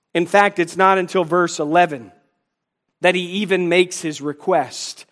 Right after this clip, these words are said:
when he says to him, "Please prosper me, grant me mercy."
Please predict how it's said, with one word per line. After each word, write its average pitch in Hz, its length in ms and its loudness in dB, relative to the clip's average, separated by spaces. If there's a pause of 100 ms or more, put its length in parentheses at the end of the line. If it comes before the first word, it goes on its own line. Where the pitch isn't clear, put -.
(560)
when 180 160 2
he 180 160 0
says 175 580 2 (380)
to 202 180 0
him, 156 340 0 (460)
"Please 233 440 0
prosper 196 680 0
me, 175 400 0 (800)
grant 220 340 2
me 202 140 0
mercy." 165 640 -2